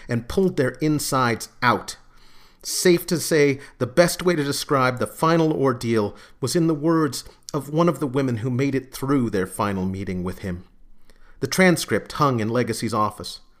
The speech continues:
the last moments of a two-hour interrogation, after which the girl had said nothing. "It made me forget the torture.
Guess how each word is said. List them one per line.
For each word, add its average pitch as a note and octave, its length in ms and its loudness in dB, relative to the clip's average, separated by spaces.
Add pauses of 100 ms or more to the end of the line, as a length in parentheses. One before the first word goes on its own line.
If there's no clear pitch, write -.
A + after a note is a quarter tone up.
(180)
the B2 80 2
last C3 400 2
moments B2+ 500 -2
of G2 80 -12
a G#2 60 -4
two-hour A#2+ 600 0
interrogation, G#2+ 840 0 (240)
after D#3 240 -2
which C#3 240 2 (220)
the B2+ 80 -2
girl C3+ 440 2 (220)
had C3 160 -4
said B2+ 260 0
nothing. A#2 400 -4 (1120)
"It B2 140 -10
made C#3 320 0
me C#3+ 80 -2
forget A#2+ 500 -4
the - 60 -10
torture. - 540 -6